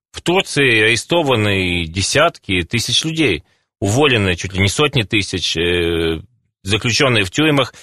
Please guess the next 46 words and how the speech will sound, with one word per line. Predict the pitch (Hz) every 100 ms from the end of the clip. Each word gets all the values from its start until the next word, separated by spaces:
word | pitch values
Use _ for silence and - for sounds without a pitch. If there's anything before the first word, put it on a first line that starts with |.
| - _ _ _ _ -
Э, | 95 92
я | 110 139
не | 151
думаю, | 180 151
что | 120 123
их, | 110 104
как | 110 95
бы, | 101
права | 95 113 113
там | 104
соблюдаются | 92 101 117 139 151 110 -
сильно. | 85 - 127 113 92 87
Я | 104
не | 113
думаю, | 127 123 110 98
что | - 101
их | 104 98
ждет | 98 110
что-то | - 101 101
хорошее. | 110 117 165 170 180 170 - - _ _ -
Но | 131
вместе | 165 180 190
мы | 170
не | 165
видим | 160 165 151
никакой | 135 - 156 151
реакции, | 117 131 147 147 - 131 120 117
никаких | 107 101 107 131
массовых | 135 131 - 107
протестов | - 107 131 131 - 101 101
ни | 135
правозащитников | 110 101 98 95 139 110 101 98
в | 90
Европе, | 95 95 117 117 - 95 90 87 - - _ _
ни | 110 117
в | -
С | 107
Ш | - 117
А. |
Почему | 107 123 180 170
так? | 139 104 73 - -
Это | - 104 113 110 107
двойные | 131 139 160
стандарты | - 156 196 165 98
или | 95 107
почему? | - 117 85